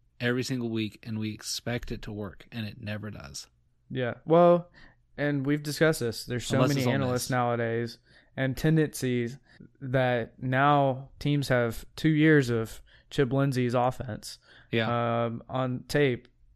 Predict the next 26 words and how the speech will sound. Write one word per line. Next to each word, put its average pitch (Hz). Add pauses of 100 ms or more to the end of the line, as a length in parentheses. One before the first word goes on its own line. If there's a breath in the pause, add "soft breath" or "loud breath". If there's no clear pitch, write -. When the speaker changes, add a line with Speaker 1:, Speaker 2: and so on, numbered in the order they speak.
(180)
Speaker 2:
They're 120
gonna 302
find 185
out 165
what 131
we're 131
doing 113 (380 soft breath)
and 123
then 120 (280)
tell 151
the 165
players, 156
"All -
right, 143
if -
you 120
see 143
this 143
formation, 135
if 107
you 120
see 135
these 135
players 120
out 107
there, 104